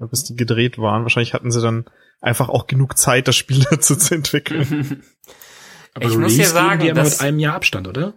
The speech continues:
Speaker 3: War das nicht immer jedes Jahr ist einer rausgekommen? Oder waren das zwei Jahre Abstand? Ich weiß das gar nicht mehr.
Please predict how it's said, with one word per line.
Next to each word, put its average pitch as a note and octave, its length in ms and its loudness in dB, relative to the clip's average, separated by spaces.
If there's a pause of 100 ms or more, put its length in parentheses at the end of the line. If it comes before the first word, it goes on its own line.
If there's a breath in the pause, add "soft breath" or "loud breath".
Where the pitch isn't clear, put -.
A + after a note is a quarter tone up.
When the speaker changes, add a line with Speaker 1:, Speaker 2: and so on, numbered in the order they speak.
(360)
Speaker 3:
War A#2 100 -6
das C3 120 0
nicht D3+ 140 -4
immer D3+ 100 0
jedes C#3+ 320 2
Jahr D#3+ 180 2
ist - 120 -2
einer D#3 200 2
rausgekommen? G3 600 -2
Oder C3 220 -4
waren B2 100 -4
das B2 280 0
zwei B2+ 240 -4
Jahre D#3+ 180 -2
Abstand? E3+ 360 -6
Ich D3 120 -8
weiß C3 100 -4
das A#2+ 140 -6
gar A2 100 -6
nicht G#2+ 160 -10
mehr. A2 240 -8